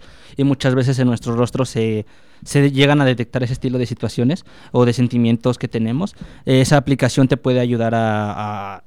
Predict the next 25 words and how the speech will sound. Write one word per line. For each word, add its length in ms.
inte-, 400
a 260
identificar 520
ese 80
estilo 200
de 80
sentimientos, 640
te 120
puede 160
dar 160
consejos, 500
te 80
puede 220
dar 160
apoyo, 500
te 100
puede 220
dar 160
alguna 260
alerta 360
que 340
en 140
cierto 240
momento 420
que 220